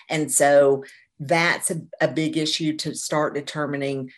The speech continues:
okay, if we're gonna take down the marijuana arrest for the mayor, should we be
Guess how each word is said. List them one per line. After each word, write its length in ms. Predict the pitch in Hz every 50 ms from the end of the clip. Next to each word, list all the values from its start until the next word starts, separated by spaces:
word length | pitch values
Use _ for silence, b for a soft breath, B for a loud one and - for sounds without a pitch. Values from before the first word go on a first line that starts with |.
| B B -
okay, 400 | 190 202 202 - 202 170 160 156
if 160 | 156 156 -
we're 160 | 170 180 196 190
gonna 220 | 196 208 202 185
take 340 | 180 - 190 202 - - -
down 240 | 165 185 190 196 180
the 80 | 151
marijuana 760 | 139 139 135 139 139 135 135 135 131 131 131 135 135 131 131
arrest 640 | 127 127 131 131 131 135 135 131 131 - - - - -
for 240 | - 139 139 135 135
the 100 | 120 131
mayor, 760 | 131 139 143 147 160 160 127 127 117 117 123 120 123 - - b b b b b _
should 300 | - - - - 180 170
we 140 | 160 180 180
be 320 | 175 156 165 165 160 -